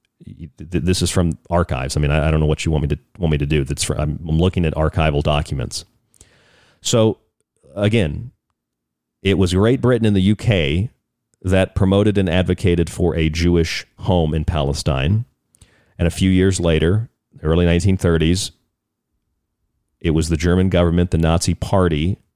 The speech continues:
which had just come to power. They agreed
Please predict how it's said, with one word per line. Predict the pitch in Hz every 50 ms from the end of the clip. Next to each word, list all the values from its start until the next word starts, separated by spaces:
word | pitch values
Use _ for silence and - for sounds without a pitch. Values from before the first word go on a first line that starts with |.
| _ _
which | - -
had | - 78
just | 80 87 90 -
come | - 92 87
to | 90 87
power. | - - 87 76 73 76 78 85 101 101 - _ _ _ _ _ _ _
They | - 90 98 104 113
agreed | 117 117 110 110 120 156 190 202 147 92 80 85 95 117 127